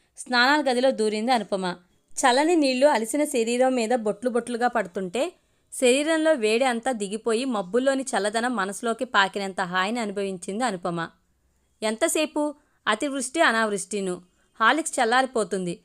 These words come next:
కౌసల్య మాటలు చెవుల్లో పడేసరికి స్నానాల గదిలోంచి బయటకు వచ్చి తల్లి చేతుల్లో కప్పు అందుకుంది అనుపమ. "గదిలోకి వెళ్ళి బట్టలు మార్చుకో, నీతో మాట్లాడాలి," అంది కౌసల్య. తల్లికేసి వింతగా చూస్తూ తన గదిలోకి నడిచింది అనుపమ.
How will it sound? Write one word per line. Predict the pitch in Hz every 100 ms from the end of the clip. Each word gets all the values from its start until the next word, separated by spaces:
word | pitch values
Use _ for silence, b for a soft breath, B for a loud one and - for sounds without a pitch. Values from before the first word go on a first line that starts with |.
| _ _ -
కౌసల్య | 247 247 330 320
మాటలు | 277 240 262
చెవుల్లో | 277 233 214 240 262
పడేసరికి | 226 208 202 196 180 285
స్నానాల | - 220 202 240 226
గదిలోంచి | 208 208 196 247
బయటకు | 190 185 190 214
వచ్చి | 185 180 269 392 b b b -
తల్లి | 240 294 320
చేతుల్లో | 277 269 262 294
కప్పు | 214 - 226
అందుకుంది | 208 196 202 233
అనుపమ. | 262 185 196 180 170 _ _ _ _ 208
"గదిలోకి | 220 302 339
వెళ్ళి | 311 233 262
బట్టలు | 214 202 240
మార్చుకో, | 220 180 - 175 - -
నీతో | 220 247 285
మాట్లాడాలి," | 233 196 226 208 185 170 - _ _
అంది | 208 226
కౌసల్య. | 277 208 185 190 175 170 _ _ _ - 247
తల్లికేసి | 269 285 330 339
వింతగా | 247 202 240
చూస్తూ | 254 220 202 - 277 370 b b - 262
తన |
గదిలోకి | 254 226 247 269
నడిచింది | 277 220 - 220 254
అనుపమ. | 196 196 180